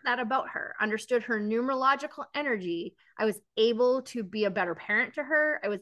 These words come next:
able to honor her in all of the things that she wants to do. And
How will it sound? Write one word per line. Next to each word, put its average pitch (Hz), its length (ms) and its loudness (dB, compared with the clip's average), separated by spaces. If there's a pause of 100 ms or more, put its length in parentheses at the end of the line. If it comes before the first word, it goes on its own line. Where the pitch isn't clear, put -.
(140)
able 214 260 2
to 202 280 -12
honor 208 280 2
her 262 240 -2
in 208 180 -6 (100)
all 185 220 2
of 240 100 2
the 262 100 -6
things 262 320 -4
that 233 100 -10
she - 180 -8
wants 220 360 -4
to 214 80 -12
do. 233 260 -6 (400)
And 269 340 -2